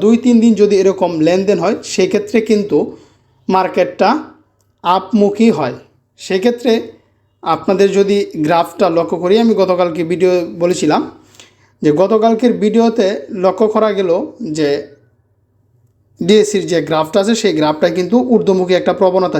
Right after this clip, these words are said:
ছিল। এটা কিন্তু বেলা শুরুতে এরকম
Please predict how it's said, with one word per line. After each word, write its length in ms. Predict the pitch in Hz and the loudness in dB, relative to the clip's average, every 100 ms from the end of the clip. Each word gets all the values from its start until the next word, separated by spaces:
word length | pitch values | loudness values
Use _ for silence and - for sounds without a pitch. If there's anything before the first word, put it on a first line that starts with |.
| - | -4
ছিল। 140 | 147 123 - _ _ _ _ _ 180 | -4 -4 -10 _ _ _ _ _ -2
এটা 160 | 185 190 | 0 2
কিন্তু 240 | 226 220 302 440 165 - | 2 2 2 0 -2 0
বেলা 240 | 190 214 233 - - _ _ _ _ _ - | 2 2 0 -4 -12 _ _ _ _ _ -18
শুরুতে 480 | - 233 254 254 131 - - _ _ _ - | -2 2 2 2 -2 -2 -12 _ _ _ 0
এরকম 300 | 214 214 | 2 2